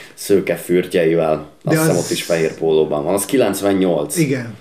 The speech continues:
Speaker 1: Igen,
Speaker 2: Aha.
Speaker 1: így van. Ö, tehát ez a sikerei előtt még
Speaker 2: Igen,
Speaker 1: pont,
Speaker 2: igen, ez,
Speaker 1: csak
Speaker 2: ez, ez érdekes, nem?
Speaker 1: Igen, hát a, mondta, hogy ő ott is azt hiszem osztogatott kazettákat, nem tudom, talán pont a Monkey-nak, de hát a Monkey az szerintem nem az a típusú ember, akinek adni kellett volna ezt.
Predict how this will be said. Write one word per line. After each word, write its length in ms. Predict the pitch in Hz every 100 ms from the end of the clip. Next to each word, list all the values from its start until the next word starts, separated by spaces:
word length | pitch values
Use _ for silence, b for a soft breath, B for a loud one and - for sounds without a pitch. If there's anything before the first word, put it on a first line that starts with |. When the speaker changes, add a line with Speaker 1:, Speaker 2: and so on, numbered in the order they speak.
| -
Speaker 1:
Igen, 220 | 185 185 147
Speaker 2:
Aha. 240 | 151 151 -
Speaker 1:
így 240 | 95 85
van. 280 | 92 113 131 B B B B B B B - -
Ö, 60 | 98 98 98 101 98 98
tehát 160 | 110 98
ez 80 |
a 40 | 101
sikerei 560 | - 107 101 92 87
előtt 420 | 87 85 82 - 85
még 420 | 80 73 73 -
Speaker 2:
Igen, 260 | 240 175 151
Speaker 1:
pont, 100 | 139
Speaker 2:
igen, 120 | 131
ez, 60 | 131
Speaker 1:
csak 140 | -
Speaker 2:
ez, 160 | 143 160
ez 120 | 151 147
érdekes, 600 | 139 117 117 120 - -
nem? 100 | 135
Speaker 1:
Igen, 260 | 143 123
hát 220 | 117 151 185
a, 260 | 190 - -
mondta, 260 | 185 185 175
hogy 100 | 147
ő 300 | 156 151 156
ott 220 | 151 147
is 120 | 127
azt 160 | 127 123
hiszem 160 | 127
osztogatott 520 | 131 127 120 110 101 -
kazettákat, 760 | 120 113 113 - 110 107 101
nem 180 | 110 104
tudom, 180 | 110 101
talán 180 | 107 95
pont 260 | 113 104
a 60 | 98
Monkey-nak, 640 | 104 110 104 113 110 104
de 60 | 95
hát 160 | 98 104
a 100 | 104
Monkey 420 | 107 104 104 110
az 100 | 101
szerintem 260 | 104 98
nem 140 | 101 104
az 100 | 92
a 100 | 90
típusú 460 | 98 95 90 -
ember, 300 | 92 90 92
akinek 480 | 90 87 98 90 87 -
adni 300 | 98 90 95
kellett 420 | - 165 170 170
volna 380 | 165 160 147 135
ezt. 460 | 147 - - 156